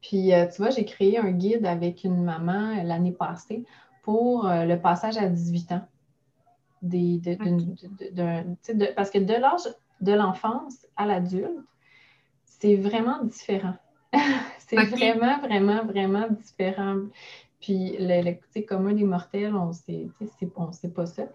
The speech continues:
Speaker 1: Mais pour le parent, c'est vraiment, il y a beaucoup, beaucoup de choses qui changent au niveau légal, financier,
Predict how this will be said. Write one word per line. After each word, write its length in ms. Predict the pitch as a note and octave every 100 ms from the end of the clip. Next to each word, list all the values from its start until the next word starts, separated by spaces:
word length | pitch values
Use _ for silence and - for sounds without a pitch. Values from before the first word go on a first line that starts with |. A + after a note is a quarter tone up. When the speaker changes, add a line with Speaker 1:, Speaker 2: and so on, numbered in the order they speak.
| - - - -
Speaker 1:
Mais 100 | F3+
pour 180 | F#3+
le 140 | A3+ A#3
parent, 380 | - F#3 A3 C4
c'est 100 | G3+
vraiment, 500 | F3+ E3+ F3 A3 A#3+
il 120 | G3+
y 20 |
a 40 | F3
beaucoup, 300 | F#3 - D4
beaucoup 200 | A#3+ -
de 80 |
choses 240 | - A#3 A#3
qui 140 | -
changent 400 | - G#3 A3 A3
au 80 | G3
niveau 580 | F3+ F3 F#3+ G3+ G#3+ -
légal, 920 | F#3 F#3+ F#3+ F3+ F#3 G3 G#3 G#3 G#3 -
financier, 960 | - G#3+ G#3 G3 G3 _ G3+ G#3 A3